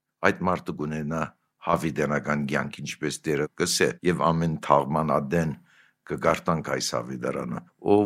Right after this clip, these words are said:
որ իր անձը կսիրե, ան կմեռնի, բայց ով որ իր անձը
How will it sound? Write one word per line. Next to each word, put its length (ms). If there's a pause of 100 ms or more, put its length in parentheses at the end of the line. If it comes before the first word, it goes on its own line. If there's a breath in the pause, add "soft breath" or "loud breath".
որ 440
իր 240 (100)
անձը 540
կսիրե, 720 (840)
ան 220
կմեռնի, 580
բայց 340
ով 220
որ 260
իր 140
անձը 420